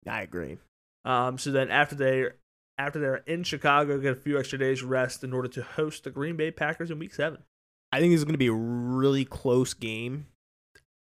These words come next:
Speaker 2: I think they could win it personally.
Speaker 1: I think they squeeze it out by
Speaker 2: Okay.
Speaker 1: three.
Speaker 2: Okay.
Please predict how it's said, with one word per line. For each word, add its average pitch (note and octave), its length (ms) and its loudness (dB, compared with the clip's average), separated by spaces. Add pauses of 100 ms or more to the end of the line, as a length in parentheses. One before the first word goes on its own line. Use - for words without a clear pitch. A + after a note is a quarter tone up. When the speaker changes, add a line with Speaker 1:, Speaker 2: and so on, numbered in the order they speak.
(320)
Speaker 2:
I E3+ 300 6
think D3+ 320 -4
they A#2+ 100 -2
could B2 180 -6
win A#2 120 -4
it G2 140 -12
personally. C2 540 -10
Speaker 1:
I B2+ 120 -2
think C3 120 -2
they A#2 120 4
squeeze A2+ 240 -2
it A2 80 -6
out G#2 120 -4
by G#2 100 -4
Speaker 2:
Okay. - 80 -8
Speaker 1:
three. D#2 260 -8 (800)
Speaker 2:
Okay. D3+ 300 -8